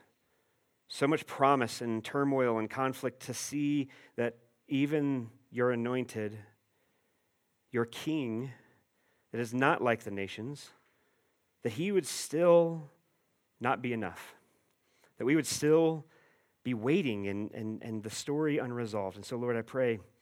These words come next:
that you help us to see the ways in which this story is our story, and as, as well as that our story is, is one of redemption and hope.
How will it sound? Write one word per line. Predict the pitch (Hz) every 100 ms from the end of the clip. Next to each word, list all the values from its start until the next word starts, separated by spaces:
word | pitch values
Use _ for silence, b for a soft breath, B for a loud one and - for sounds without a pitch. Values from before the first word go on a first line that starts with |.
| b b b b b b
that | 131
you | 127
help | 139 160
us | 156
to | - 113
see | - - 143 156
the | 135
ways | 123 123 120
in | 113
which | 113 -
this | 123
story | - 135 120 107
is | 101
our | 113
story, | 127 190 190 208 - _ b b b b b b b b b b _
and | - 123
as, | 123 123 _ - - - _ _ _ _ _
as | - -
well | 143 180
as | 156 - _ _ _ _
that | - -
our | 135 160
story | - - 156 151 139 -
is, | 127 131 127 - - _ _ _ _ _ _ _ _ _ _ _ _ B B B B B B _ _ _ _ _
is | - 113
one | 156
of |
redemption | 131 107 117 - 107
and | 98
hope. | - 98 101